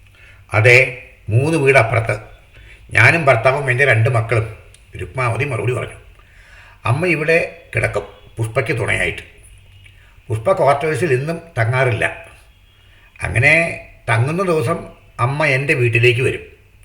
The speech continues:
രുക്മാവതി കൂട്ടിച്ചേർത്തു. "ചേച്ചി എൻ്റെ ചേച്ചിയുടെ കൂട്ടുകാരിയാണെന്ന് അമ്മ പറഞ്ഞു."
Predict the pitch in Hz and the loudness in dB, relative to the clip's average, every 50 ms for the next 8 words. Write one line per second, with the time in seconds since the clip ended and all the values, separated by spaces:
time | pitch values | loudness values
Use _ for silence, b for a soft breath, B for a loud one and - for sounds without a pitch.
0 | - - - - - _ _ - 110 101 101 - 110 104 101 123 151 139 123 113 | -20 -20 -20 -20 -20 _ _ -6 -6 -6 -4 -4 -2 -2 -2 -2 -2 -2 -2 -2
1 | 127 117 - 82 - - - - - _ _ _ _ b b b b b b b | -2 -2 -4 -6 -6 -8 -12 -20 -20 _ _ _ _ b b b b b b b
2 | b b b b b - - - 120 123 - 175 170 139 135 151 123 113 131 120 | b b b b b -8 -2 0 0 0 0 0 0 0 0 -2 -2 0 0 0
3 | 117 113 151 147 160 117 117 123 120 113 143 143 143 143 143 135 131 139 139 135 | 0 -2 -4 -6 -6 -2 -2 -2 -2 -2 -2 0 0 2 2 0 0 0 -2 -4
4 | 127 131 135 131 123 113 110 117 | -4 -2 -2 -2 -2 0 0 0